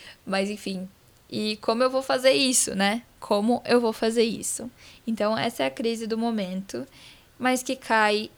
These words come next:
em uma outra coisa, que é a minha disciplina. Eu também tenho percebido sobre mim que eu preciso trabalhar na minha consistência, na consistência com que eu faço as coisas.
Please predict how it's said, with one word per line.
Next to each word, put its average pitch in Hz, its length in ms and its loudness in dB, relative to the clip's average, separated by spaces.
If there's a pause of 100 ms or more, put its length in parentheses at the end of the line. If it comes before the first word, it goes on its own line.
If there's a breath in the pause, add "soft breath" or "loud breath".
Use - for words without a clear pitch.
em 208 180 -4
uma 202 440 -2
outra 330 480 2
coisa, 208 640 0
que - 320 -6
é 220 380 0 (600)
a 277 180 -4
minha 392 340 -10
disciplina. 302 1120 0 (760 loud breath)
Eu 349 160 2
também 370 260 -8
tenho 330 180 -6
percebido 269 540 -4
sobre 240 320 -2
mim 226 220 -2
que 254 80 -2
eu 240 60 0
preciso 233 400 -8
trabalhar 214 500 2
na 240 100 2
minha 240 240 0
consistência, 233 1040 -6 (460 loud breath)
na - 100 -2
consistência 233 720 -4
com 240 200 -8
que 240 120 -4
eu 233 80 -2
faço 214 400 -4
as 233 120 -8
coisas. - 680 -10